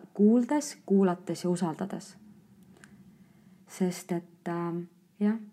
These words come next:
meie kõrgem mina kogu aeg saadab meile sõnumeid. Kõrgem mina, vaim, Jumal. Ja, ja see info tuleb kogu aeg meile.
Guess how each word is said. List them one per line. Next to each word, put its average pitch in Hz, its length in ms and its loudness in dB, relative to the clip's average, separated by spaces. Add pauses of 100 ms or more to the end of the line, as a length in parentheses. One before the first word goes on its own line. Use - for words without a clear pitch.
meie 180 140 0
kõrgem 208 340 4
mina 196 260 8
kogu 196 280 0
aeg 190 160 -2
saadab 175 340 -6
meile 170 200 -6
sõnumeid. 180 580 -6 (680)
Kõrgem 185 260 0
mina, 185 280 0
vaim, 180 520 0 (160)
Jumal. 185 360 0 (1040)
Ja, 170 200 2 (680)
ja 180 100 0
see 185 200 4
info - 440 2
tuleb 190 280 0
kogu 185 220 0
aeg 190 180 0
meile. 160 440 -2